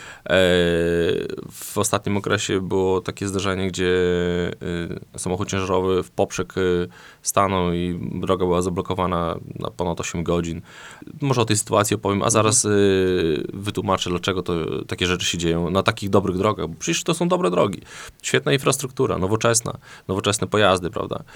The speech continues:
Speaker 1: No tutaj akurat, e, jeżeli chodzi o tą konkretną sytuację, to właśnie w okolicy, e, miejscowości Chorosz, e, Porosły, e, samochód ciężarowy jadący prawym pasem, e, prawidłowo jadący, e, prawym pasem,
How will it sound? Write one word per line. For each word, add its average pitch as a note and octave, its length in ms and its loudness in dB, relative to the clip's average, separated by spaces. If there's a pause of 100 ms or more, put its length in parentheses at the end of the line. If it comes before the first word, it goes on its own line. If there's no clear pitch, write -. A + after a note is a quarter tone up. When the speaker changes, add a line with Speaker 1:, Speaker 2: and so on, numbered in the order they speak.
(340)
Speaker 1:
No C3 80 2
tutaj C3 240 2
akurat, B2+ 360 0
e, C3+ 40 4
jeżeli A#2+ 400 2
chodzi A2+ 300 0
o A2+ 140 4
tą A#2 160 -2
konkretną A#2+ 360 -4
sytuację, A2+ 460 0
to - 60 -8
właśnie A2 300 -2
w A2 220 -10 (200)
okolicy, A2 580 2 (840)
e, - 40 -4
miejscowości G#2+ 460 -2
Chorosz, A2 500 2
e, A2+ 40 2 (920)
Porosły, A2 480 2 (440)
e, - 40 -6 (640)
samochód A#2 400 0
ciężarowy G#2 600 2
jadący G2 640 0
prawym A#2+ 300 4
pasem, G#2 460 0 (240)
e, F#2+ 600 0
prawidłowo A2 460 2
jadący, G2+ 340 0 (120)
e, G2 140 -2
prawym G2 260 -2
pasem, G2 380 0